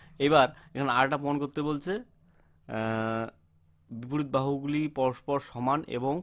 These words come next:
প্রত্যেকটি কোণ সমকোণ। আচ্ছা, এই কোণটা যদি নাইনটি হয়, তাহলে এটাও নাইনটি। আমরা যেহেতু আয়তক্ষেত্রটা সামন্ত্রিক, সেই হিসেবে এটা পেলাম নাইনটি ডিগ্রি।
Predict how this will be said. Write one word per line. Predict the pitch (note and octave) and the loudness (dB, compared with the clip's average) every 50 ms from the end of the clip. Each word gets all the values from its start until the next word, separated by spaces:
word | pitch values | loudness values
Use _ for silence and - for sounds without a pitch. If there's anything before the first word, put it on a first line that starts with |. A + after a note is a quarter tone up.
| - | -6
প্রত্যেকটি | - C#3 B2+ - - C#3+ C3 - - C#3 | -6 -6 -6 -4 -4 -6 -6 -6 -6 -8
কোণ | C#3 - D#3 E3+ | -6 -4 -6 -6
সমকোণ। | D#3 - A#2+ G#2 G2 F#2 F#2+ F#2 F2 F#2 - - - - - - - - - - - - - | -6 -6 -8 -8 -8 -8 -10 -12 -14 -14 -16 -20 -20 -20 -20 -20 -20 -20 -20 -20 -20 -14 -10
আচ্ছা, | - G2+ - A#2+ A2 - - - | -10 -8 -6 -6 -8 -8 -8 -4
এই | - D3+ D#3+ | -2 -2 0
কোণটা | D3+ D#3 D#3+ D#3 D3+ D3 D#3 D3 | 0 0 0 0 0 0 0 -2
যদি | D3+ D#3 D3 | -2 -2 0
নাইনটি | C#3+ C3+ C3+ C3 D3 | 0 0 0 -2 -4
হয়, | C#3 C#3 C#3+ C#3 | -2 -2 -2 -2
তাহলে | C3+ C3+ C3+ | -2 -4 -2
এটাও | B2+ C#3+ C#3+ | 0 2 2
নাইনটি। | C#3 C3+ B2+ B2 A2+ C3 C3+ E3 - - _ _ _ _ _ _ _ _ _ _ _ - | 2 2 0 0 -2 -4 -8 -10 -12 -18 _ _ _ _ _ _ _ _ _ _ _ -10
আমরা | - A#2 A#2+ B2 B2 A#2+ | -8 -4 -2 -2 -2 -2
যেহেতু | A2 A#2+ A#2+ A#2 - C3 B2+ B2+ | -2 -4 -6 -6 -6 -6 -6 -4
আয়তক্ষেত্রটা | A#2 A2+ A2 B2+ A#2 A#2+ A2 - G#2 A#2 | -4 -4 -6 -6 -8 -10 -12 -12 -12 -14
সামন্ত্রিক, | A2+ - - A2 A2+ A2+ A2 - A#2+ A#2 A2 | -10 -8 -6 -6 -6 -6 -8 -8 -10 -12 -10
সেই | - A2 G#2+ | -8 -8 -8
হিসেবে | G#2 G#2 A2+ G#2+ G#2+ | -6 -6 -8 -8 -8
এটা | G#2+ G#2+ G2+ | -8 -10 -10
পেলাম | - G#2+ G#2 A2 A2 | -10 -8 -8 -8 -8
নাইনটি | A2 G#2+ G2+ G2+ G2 | -8 -8 -8 -8 -10
ডিগ্রি। | G2+ G2+ G2+ G2+ G2+ G#2+ | -10 -10 -10 -10 -10 -12